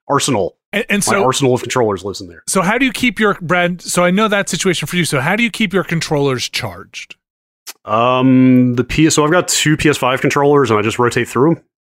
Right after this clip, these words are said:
Speaker 1: And I
Speaker 2: Oh,
Speaker 1: just manu-,
Speaker 2: okay.
Speaker 1: I just, I just manually charge. Whenever one flashes the controller getting low thing, I just plug it in and then switch to the other one.
Speaker 2: So where do you
Speaker 1: Which,
Speaker 2: keep your
Speaker 1: which
Speaker 2: controller when
Speaker 1: lately
Speaker 2: it's
Speaker 1: is about
Speaker 2: charging?
Speaker 1: every other day.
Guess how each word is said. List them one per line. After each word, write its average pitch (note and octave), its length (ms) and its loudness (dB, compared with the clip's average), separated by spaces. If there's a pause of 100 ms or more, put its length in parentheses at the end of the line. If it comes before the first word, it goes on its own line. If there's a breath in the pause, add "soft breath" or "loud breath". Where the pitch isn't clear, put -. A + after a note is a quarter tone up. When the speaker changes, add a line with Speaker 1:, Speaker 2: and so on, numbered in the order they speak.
(120)
Speaker 1:
And D3 100 -2
I E3 120 0
Speaker 2:
Oh, D#3+ 60 2
Speaker 1:
just C#3+ 140 2
manu-, A#2+ 140 0
Speaker 2:
okay. C3 100 0
Speaker 1:
I A2 180 -2
just, G2 220 -8
I F2+ 120 -10
just G2+ 160 -8
manually G2 440 -6
charge. A2 680 -2
Whenever A#2 280 0
one A#2+ 440 2
flashes A#2+ 680 -2
the A#2 520 -2
controller B2+ 380 0
getting B2 160 2
low C3 340 4
thing, C#3 360 2
I A2+ 60 0
just G2+ 180 -8
plug G#2+ 200 0
it G2+ 80 -4
in A2+ 220 -2
and G#2 120 -8
then G#2+ 140 -10
switch - 280 -8
to A#2 60 -16
the G#2+ 80 -8
other B2 160 -4
one. B2 100 -2 (120)
Speaker 2:
So E3 140 -6
where F#3+ 240 2
do G#3+ 80 -2
you G#3 60 0
Speaker 1:
Which, - 140 0
Speaker 2:
keep G3+ 200 -2
your E3+ 80 0
Speaker 1:
which D3 140 0
Speaker 2:
controller D3+ 220 4
when E3+ 80 2
Speaker 1:
lately E3+ 160 6
Speaker 2:
it's E3 100 6
Speaker 1:
is C3+ 80 4
about E3 200 2
Speaker 2:
charging? D3+ 220 0
Speaker 1:
every C3+ 200 2
other B2+ 160 2
day. G2+ 440 0